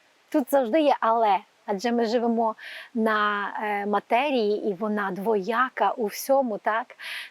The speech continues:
І вона двояка: чорне, біле, сумне, веселе, так? Щастя, нещастя, е, гнів, радість. І так само і в наших почуттях. Це все знаходиться в нас всередині, ці дві сторони постійні, так?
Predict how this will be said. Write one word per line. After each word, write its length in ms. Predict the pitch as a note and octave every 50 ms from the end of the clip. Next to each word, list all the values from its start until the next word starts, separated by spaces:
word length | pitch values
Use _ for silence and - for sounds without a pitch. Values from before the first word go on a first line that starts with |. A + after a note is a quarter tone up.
| -
І 160 | - G#3+ G#3+
вона 520 | G3 G3 G#3+ A3 A#3 A3+ A3 G#3+ G#3+ A3 -
двояка: 540 | A3 F3+ A3 B3 A#3 A#3 G#3 G#3 G#3 - G#3
чорне, 420 | - - A#3+ G#3+ G#3 G3 G#3+ G#3
біле, 360 | G3 F#3 B3 C4+ D4+ C#4 C4 B3
сумне, 420 | - - A3 G#3+ G#3+ G#3+ G#3 G3+
веселе, 640 | G3 G#3+ - - C#4 B3+ C4+ D4 D4 C#4 B3+ B3+
так? 280 | - - A#3 A#3+ A#3 -
Щастя, 460 | - - - A3 G#3+ G#3 - - A3+
нещастя, 640 | G#3+ A3+ A#3 - - - C#4+ C#4+ C#4 - - - B3 A#3 - - - - - - - - -
е, 600 | - G#3+ G#3+ G#3 G#3+ G#3 G#3 G#3 G#3 G#3+ G#3 G#3+
гнів, 440 | G#3 G3+ A3+ B3 B3+ B3+ A#3 G#3+ F#3
радість. 680 | G#3+ A3 B3 C#4 D#4 D4 A#3 B3 C4 - - - - _ -
І 340 | C#4 C#4 C#4+ C#4+ D4 C#4+ -
так 200 | - D#4 - -
само 300 | - F4 E4 E4+ E4+ F4+
і 40 | E4+
в 20 |
наших 280 | D#4+ E4+ D#4+ - D4+ C#4
почуттях. 560 | - - D#4+ - E4 - - E4 C#4+ - - - - _
Це 100 | - B3
все 300 | - - - - E4 F4 -
знаходиться 640 | B3+ - C4 B3 - C#4 C4+ A3 C4 - - C#4+
в 80 | B3+ B3
нас 200 | C4 F4 G#4 A#4+
всередині, 640 | - - - C#4 A3+ A3 G#3 G#3 F3+ G3+ G3 G3 A3
ці 280 | - - - B3+ A#3 - - - - - - -
дві 300 | A3 F#3 B3+ B3+ D4 C#4
сторони 560 | - - - D4 B3+ A#3 A3+ G3+ F#3 F#3+ G3
постійні, 600 | F#3+ - B3 A3 - - - C4 A#3 G#3 G3 G3
так? 260 | - - B3 C4+ D4